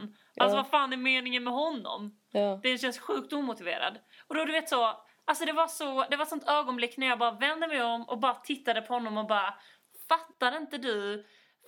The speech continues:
Speaker 1: fattar inte du att de har tagit en tjejkaraktär och bara vänt på det och gjort det till en kille?" Han har till och med rosiga kinder. Alltså,
Speaker 2: Ja.
Speaker 1: han, de har gjort en karaktär som bara finns där för att de ska bli roliga och som liksom,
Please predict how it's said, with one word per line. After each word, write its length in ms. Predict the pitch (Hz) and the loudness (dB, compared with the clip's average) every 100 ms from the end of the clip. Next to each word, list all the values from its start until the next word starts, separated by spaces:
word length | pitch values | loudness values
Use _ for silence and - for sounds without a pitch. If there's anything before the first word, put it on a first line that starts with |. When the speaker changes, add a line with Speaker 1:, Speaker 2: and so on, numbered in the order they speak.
| - - | -12 4
Speaker 1:
fattar 480 | 330 330 - 269 269 | 4 4 -2 0 0
inte 280 | 294 285 | -2 -6
du 200 | 277 262 | -4 0
att 140 | 226 - | 0 -2
de 160 | 247 | -2
har 80 | 233 | -2
tagit 760 | 220 - 277 277 285 233 233 - | -4 -4 -2 0 -4 -6 -8 -8
en 120 | 220 | -10
tjejkaraktär 1000 | 214 294 311 320 240 233 - 233 220 220 | -6 -4 -4 -2 -2 -2 -2 0 0 -2
och 80 | 240 | -4
bara 260 | 233 240 220 | 0 2 0
vänt 440 | 208 262 220 214 | -2 -2 -2 -8
på 140 | 269 220 | -6 -4
det 80 | |
och 60 | 202 | -4
gjort 240 | 208 233 | -6 -8
det 80 | - | -12
till 160 | - 196 | -10 -10
en 80 | 202 | -6
kille?" 300 | 285 240 185 - - | -4 -2 -4 -10 -4
Han 120 | 254 | -4
har 60 | 254 | -2
till 120 | 269 | -2
och 60 | |
med 160 | 262 247 254 | -2 -2 -2
rosiga 480 | 277 277 - 214 220 | -4 -4 -10 -4 -4
kinder. 580 | - 320 240 180 175 - | -4 -6 -6 -8 -8 -2
Alltså, 260 | 233 240 | 2 4
Speaker 2:
Ja. 220 | 214 208 208 | 4 2 -4
Speaker 1:
han, 480 | - 311 294 269 262 | 0 2 2 -4 -8
de 160 | 240 277 | -4 -2
har 60 | 294 | -2
gjort 100 | 269 | -4
en 80 | |
karaktär 400 | 254 247 - 277 | -4 -4 -2 -4
som 160 | 254 254 | -2 -4
bara 100 | 262 | -4
finns 300 | 254 220 214 | -4 -8 -2
där 300 | 277 233 214 | 0 2 0
för 160 | 214 220 | -2 -4
att 120 | 220 214 | -2 -2
de 280 | 240 214 | 0 -2
ska 200 | 214 - | -8 -4
bli 300 | 220 254 226 | -4 -2 -2
roliga 560 | 220 233 214 175 175 180 - - | -2 -2 -2 0 0 -2 -6 -6
och 140 | 233 220 | -4 -2
som 120 | 226 | -4
liksom, 280 | 226 220 | -2 -4